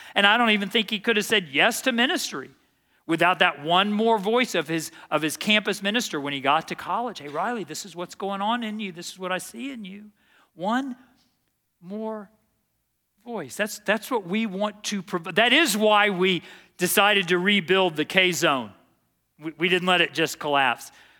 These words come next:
because we wanted this priceless, immeasurable opportunity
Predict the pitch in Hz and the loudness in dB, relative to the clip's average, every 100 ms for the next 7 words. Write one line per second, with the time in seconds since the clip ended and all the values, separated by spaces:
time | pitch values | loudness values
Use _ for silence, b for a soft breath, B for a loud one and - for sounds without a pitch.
0 | - 190 220 165 175 220 262 262 220 226 | -8 -2 0 0 0 2 4 4 2 4
1 | 220 175 170 - - 190 180 208 - 226 | 2 2 -2 -2 -4 2 2 2 -2 -6
2 | 220 165 160 156 170 185 220 214 202 180 | -6 -8 -6 0 0 0 -2 -4 0 0
3 | 190 202 - 170 156 139 123 | 0 -6 -8 -10 -10 -10 -12